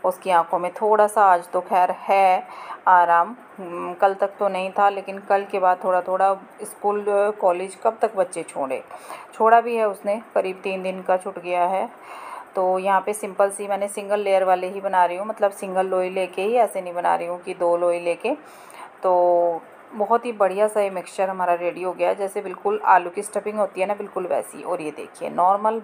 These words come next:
बढ़िया पराठा हमारा बिल के तैयार हो गया है। आ, दो चम्मच भर के मैंने इस पर stuffing रखी और एक बड़ी सी लोई ली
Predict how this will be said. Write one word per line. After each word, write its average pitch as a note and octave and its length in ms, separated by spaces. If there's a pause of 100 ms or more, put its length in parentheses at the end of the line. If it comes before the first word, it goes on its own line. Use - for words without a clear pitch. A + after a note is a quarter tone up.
बढ़िया F3+ 280
पराठा E3 420
हमारा D3+ 240
बिल D#3 180
के E3 160
तैयार D#3+ 320
हो E3+ 100
गया E3+ 260
है। B3+ 220 (680)
आ, E3 240
दो E3 180
चम्मच F3 320
भर E3+ 140
के E3+ 140
मैंने E3 180
इस E3 100
पर E3 160
stuffing F#3 420
रखी G#3+ 400
और F3 160
एक E3 140
बड़ी E3+ 220
सी F3+ 160
लोई F3 280
ली A3+ 280